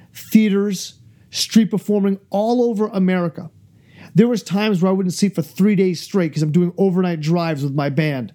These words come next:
Okay, there was the, the amount of time I spent away from my family, my loved ones,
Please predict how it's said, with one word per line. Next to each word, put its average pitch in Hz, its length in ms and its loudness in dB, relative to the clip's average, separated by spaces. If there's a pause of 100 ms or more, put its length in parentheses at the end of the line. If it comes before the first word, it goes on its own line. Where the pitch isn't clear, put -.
(340)
Okay, 175 240 2
there 180 100 2
was 175 160 -2 (260)
the, 190 220 4
the 175 120 2
amount 202 240 0
of - 20 -16
time 208 540 0 (320)
I 170 120 2
spent 190 400 0
away 175 240 2
from 175 180 -2
my 160 140 0
family, 180 480 0
my 143 140 -2
loved 160 380 0
ones, 131 380 -4